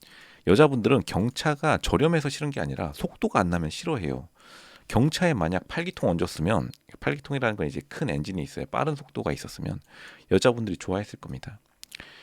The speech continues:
핸드폰 오 년 전 중고로 구매한 갤럭시 에스 팔. 이거는 뭐 제-, 뭐 패스하죠. 근데 이제 아시겠지만 갤럭시 쓰-, 갤럭시 쓰면 연애 결혼 어려운 이유 제가 말씀드렸습니다. 아이폰을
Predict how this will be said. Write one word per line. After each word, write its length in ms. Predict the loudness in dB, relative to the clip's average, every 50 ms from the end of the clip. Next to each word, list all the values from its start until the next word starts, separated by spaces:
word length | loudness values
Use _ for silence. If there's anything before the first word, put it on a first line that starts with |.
| -20 -20 -14 _ -2
핸드폰 460 | 0 2 2 2 4 4 4 4 2 -2 -4 2
오 100 | 4 6
년 200 | 6 6 6 6
전 160 | 4 2 2
중고로 460 | 2 0 0 0 2 2 4 4 4 4
구매한 320 | 2 0 2 2 2 2
갤럭시 340 | 2 2 2 2 2 2 0
에스 260 | -2 -2 -4 -8 -8
팔. 320 | -8 -6 -8 -8 -8 -8 -12 -12 -8
이거는 320 | -2 2 4 4 4 6 8
뭐 180 | 8 8 8 6 2
제-, 140 | -8 -10 -10 _ _ _ _
뭐 220 | -6 -2 0 0 0
패스하죠. 760 | -2 -2 -4 -4 0 2 4 4 4 4 4 2 0 0 -2 -8 _ _ -20 -20 -20 -20 -20 -20 _ _ _ _ _ _
근데 220 | 0 4 6 6 6
이제 280 | 6 6 6 6 8
아시겠지만 640 | 8 8 6 2 0 0 0 2 4 4 4 4 2 -4 -6
갤럭시 480 | -2 0 2 2 2 0 -2 -8 -8
쓰-, 180 | -8 -8 -10 -12 -14 _ _ _ _ -12
갤럭시 360 | -6 -4 -2 -2 -4 -6 -8
쓰면 280 | -8 -6 -2 0 2 4
연애 240 | 4 4 4 4 2
결혼 240 | 2 4 4 6 6
어려운 320 | 4 4 4 2 2 0
이유 80 | -2 -2
제가 160 | -4 -6 -6
말씀드렸습니다. 800 | -6 -8 -8 -10 -12 -8 -8 -10 -8 -10 -12 -12 -12 -14 -18 -20 _ -20 -20 -20 -20 -20 -20 -20 -20 -20 -20 -20 _ _ 0
아이폰을 960 | 4 4 6 4 4 0 -2 0 0 2 2 2 2 2 2 0 0 -4